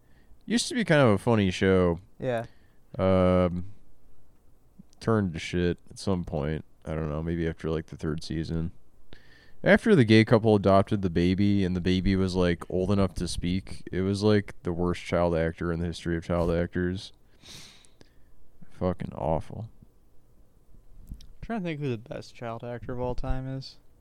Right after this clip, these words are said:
Speaker 1: I think they even replaced the baby, too.
Speaker 2: Uh, that's always a cool move in a sitcom.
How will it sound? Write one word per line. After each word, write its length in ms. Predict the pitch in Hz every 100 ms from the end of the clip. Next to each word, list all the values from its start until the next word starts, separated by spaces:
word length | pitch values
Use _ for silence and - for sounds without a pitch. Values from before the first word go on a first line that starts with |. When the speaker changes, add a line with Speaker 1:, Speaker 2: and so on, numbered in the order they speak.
| -
Speaker 1:
I 60 | 101
think 200 | 147 180
they 80 | 180
even 180 | 165 123
replaced 540 | 95 - 92 95 -
the 100 | 85
baby, 380 | 80 82 82 85
too. 440 | 90 85 87 87 - - - - - - - - - - -
Speaker 2:
Uh, 100 | 113
that's 200 | 110 117
always 240 | 107 -
a 140 | - -
cool 160 | 120
move 320 | 120 123 127 127
in 80 |
a 60 | 123
sitcom. 560 | - 135 - 135 131